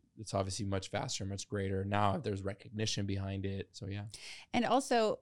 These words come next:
Speaker 2: it sound-, as a businessman, you have to man-, how many employees do you have?
Speaker 1: Over a hundred.
Speaker 2: That's a lot of people.
Speaker 1: Sure.
Speaker 2: And that's really admirable.
Speaker 1: But it's not.
Speaker 2: Okay,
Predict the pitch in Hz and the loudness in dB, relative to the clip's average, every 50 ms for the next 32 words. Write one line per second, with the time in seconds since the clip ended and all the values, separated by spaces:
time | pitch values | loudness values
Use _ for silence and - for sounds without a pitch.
0 | - - 196 208 - - - - 226 214 214 214 - - 220 196 220 190 254 269 | 0 2 2 2 2 0 -2 2 4 4 4 4 4 2 2 4 6 8 8 8
1 | 226 - 220 - - - 160 131 123 - 175 - - - - - - - - - | 8 6 2 2 2 2 2 2 2 0 -2 -4 -6 -12 -20 -20 -20 -20 -18 -18
2 | - - - - - - - _ _ _ _ _ _ _ _ _ _ _ _ _ | -18 -18 -20 -20 -20 -20 -20 _ _ _ _ _ _ _ _ _ _ _ _ _
3 | _ _ _ _ _ _ _ _ _ _ _ _ _ _ _ _ _ _ _ - | _ _ _ _ _ _ _ _ _ _ _ _ _ _ _ _ _ _ _ -2
4 | 196 196 220 240 254 262 262 240 233 226 226 - - - - - 220 208 196 190 | 0 2 4 4 4 4 6 6 6 6 6 4 -2 -2 2 4 6 6 6 6
5 | 185 180 180 170 - - 196 190 190 190 - - 220 226 240 240 233 233 202 - | 6 4 2 0 0 0 2 4 6 4 4 4 4 6 6 6 4 4 2 2
6 | 240 240 240 214 254 240 262 269 240 240 247 240 - _ _ _ _ - - - | 2 2 2 2 4 4 6 6 6 6 4 2 -4 _ _ _ _ -20 -20 -20
7 | _ _ _ _ _ - - 120 107 107 101 95 123 113 113 123 131 123 - _ | _ _ _ _ _ -12 -8 -4 -2 0 0 0 0 -2 -6 -8 -10 -14 -16 _
8 | _ _ _ - 233 247 262 - 311 285 240 190 180 202 196 185 185 - - 185 | _ _ _ 4 4 4 4 4 2 2 2 4 6 8 10 10 8 8 4 0
9 | 160 - - - - 247 254 - - - - - - _ _ _ _ _ _ _ | -2 -4 -8 -2 0 0 4 4 4 4 4 0 -8 _ _ _ _ _ _ _
10 | _ _ - _ _ _ _ - - - 107 185 - _ _ _ _ _ - 202 | _ _ -20 _ _ _ _ -12 -8 -6 -6 -6 -8 _ _ _ _ _ 2 4
11 | 208 208 208 208 202 - - 190 208 214 214 208 202 196 196 185 185 - - - | 6 6 6 4 2 2 2 2 4 6 8 8 8 8 6 6 4 2 2 0
12 | 190 202 220 269 370 311 220 156 - 127 120 80 85 - - 127 131 127 - - | 2 6 6 8 8 8 6 6 4 2 2 0 0 2 6 6 6 6 4 2
13 | 147 - - - - _ _ - - _ _ _ _ - 247 277 - 339 370 | 0 0 -2 -4 -10 _ _ -20 -20 _ _ _ _ 4 6 6 6 4 2